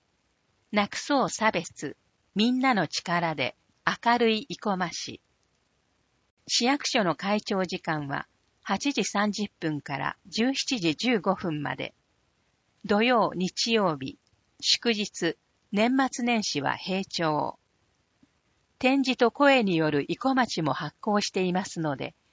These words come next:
詳しくは障害福祉課、内線七九四へ。生駒市六月十五日号の印刷経費は、一冊あたり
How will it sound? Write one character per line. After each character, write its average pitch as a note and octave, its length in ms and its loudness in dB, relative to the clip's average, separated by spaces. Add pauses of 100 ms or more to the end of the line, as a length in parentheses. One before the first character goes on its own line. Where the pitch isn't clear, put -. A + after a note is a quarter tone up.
(320)
詳 G#3+ 260 2
し - 160 -4
く D#3+ 120 -2
は D3+ 260 0
障 A#3 320 2
害 B3 220 4
福 - 260 -4
祉 - 220 -6
課、 D#3 180 -4 (460)
内 G#3 240 2
線 E3 400 -2 (180)
七 A#3+ 300 0
九 G#3 320 2
四 D#3 340 -2
へ。 - 180 -12 (1500)
生 A3 100 -2
駒 A#3+ 280 2
市 - 360 -4
六 G3 280 0
月 B3 300 0
十 G#3 240 2
五 C4+ 120 4
日 C4 280 0
号 G3 240 2
の C#3 160 -2
印 G3 180 0
刷 - 320 -4
経 F#3+ 180 -2
費 D3 220 -4
は、 C3+ 200 -4 (480)
一 G#3 100 0
冊 G#3 460 0
あ F3+ 100 4
た E3+ 140 0
り C#3+ 240 -4